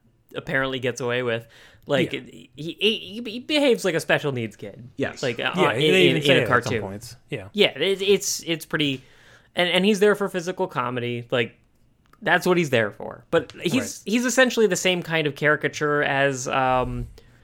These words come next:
Speaker 1: a, a, a Lil Rummy. Of
Speaker 3: Yeah.
Speaker 1: just like, "I don't know, man. We need someone else in the family."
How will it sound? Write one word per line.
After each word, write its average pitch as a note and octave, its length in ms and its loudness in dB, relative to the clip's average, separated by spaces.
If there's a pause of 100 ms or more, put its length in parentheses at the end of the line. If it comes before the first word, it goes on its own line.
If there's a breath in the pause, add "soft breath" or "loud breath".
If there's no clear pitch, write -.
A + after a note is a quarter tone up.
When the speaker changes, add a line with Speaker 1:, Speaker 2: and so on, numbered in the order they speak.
(480 loud breath)
Speaker 1:
a, D#3+ 60 6
a, C#3 540 6
a C#3+ 80 2
Lil C3 320 2
Rummy. B2 500 0 (100)
Of - 160 -18
Speaker 3:
Yeah. D3 160 2
Speaker 1:
just D#3+ 220 2
like, E3+ 180 2 (300 loud breath)
"I B3 160 8
don't F3+ 140 6
know, C#3+ 160 6
man. C#3+ 320 4
We F#3+ 120 2
need A#3 280 0
someone F#3 340 2
else D#3 260 0
in D3 60 -4
the C3 80 0
family." B2+ 720 -4